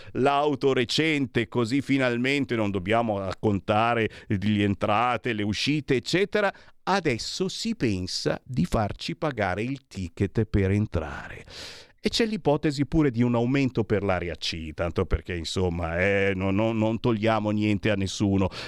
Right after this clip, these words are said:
La misura per aumentare gli incassi con l'assessora, assessora Censi, asse-, si dice assessora, hai capito?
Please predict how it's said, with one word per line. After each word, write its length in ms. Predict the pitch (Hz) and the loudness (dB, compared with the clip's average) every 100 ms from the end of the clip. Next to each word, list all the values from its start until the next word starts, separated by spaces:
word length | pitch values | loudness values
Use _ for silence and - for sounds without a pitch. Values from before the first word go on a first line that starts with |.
| 110 | 0
La 240 | 151 220 | 2 2
misura 640 | 262 247 247 302 311 320 277 - | 2 0 2 4 4 2 -2 -2
per 180 | 143 | -2
aumentare 500 | 131 131 117 151 170 | 2 2 2 0 0
gli 60 | 139 | 0
incassi 640 | 143 - 90 78 - 82 - - | 0 0 0 -2 -2 -6 -6 -10
con 280 | - 127 120 | 0 0 2
l'assessora, 1300 | 123 123 - - 139 - - 175 160 123 90 73 73 | 0 0 0 2 0 -2 -2 4 4 4 2 -2 -6
assessora 1400 | - 107 131 - - 139 135 - - 160 151 127 95 80 71 | -4 -2 -2 -4 -2 0 0 -2 0 2 4 4 2 -2 -4
Censi, 760 | - 131 95 82 - - 151 - - | 0 2 2 0 -2 -2 -2 -4 -18
asse-, 380 | - 82 - 143 | -8 -6 -2 -2
si 160 | 135 135 | -2 -4
dice 180 | 120 131 | -2 0
assessora, 1000 | 120 - 135 123 - 123 101 71 65 71 | 0 0 -2 -2 -2 0 0 0 -2 -4
hai 100 | 71 | -2
capito? 600 | 87 107 95 76 78 | 0 2 2 -2 -6